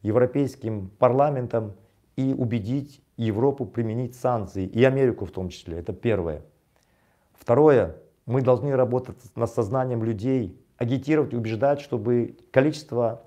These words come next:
наших сторонников резко увеличилось. Для этого нужно поддерживать наши информационные каналы. Я не в состоянии всё это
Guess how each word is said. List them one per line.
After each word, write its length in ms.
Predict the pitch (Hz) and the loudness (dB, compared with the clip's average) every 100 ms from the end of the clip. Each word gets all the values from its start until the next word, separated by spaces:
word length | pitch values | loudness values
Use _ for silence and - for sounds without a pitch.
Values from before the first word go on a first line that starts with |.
| _ _ _ _ | _ _ _ _
наших 400 | 117 135 127 113 | -2 -2 -2 -6
сторонников 580 | - 120 131 131 123 - | -2 0 0 -2 -6 -4
резко 340 | 110 135 135 | -2 -2 -4
увеличилось. 600 | 110 110 127 127 - 90 | -6 -4 -4 -6 -6 -8
Для 180 | 85 110 | -2 0
этого 200 | 127 117 | 0 -2
нужно 220 | 117 113 | -6 -6
поддерживать 580 | 110 113 104 120 117 113 | -2 -2 0 0 0 -2
наши 340 | 104 117 117 107 | -2 -2 -2 -6
информационные 680 | 101 104 104 - 110 107 95 | -4 -4 -4 -4 -4 -4 -2
каналы. 500 | 113 120 110 85 76 _ _ - | 0 2 0 -2 -6 _ _ -14
Я 360 | 87 98 123 123 | -4 -2 -2 -2
не 260 | 95 110 | -4 -4
в 40 | 101 | -6
состоянии 640 | 98 - 107 110 110 92 | -12 -4 -2 -2 -2 -6
всё 260 | - 98 | -6 -4
это 360 | 90 87 90 | -4 -4 -6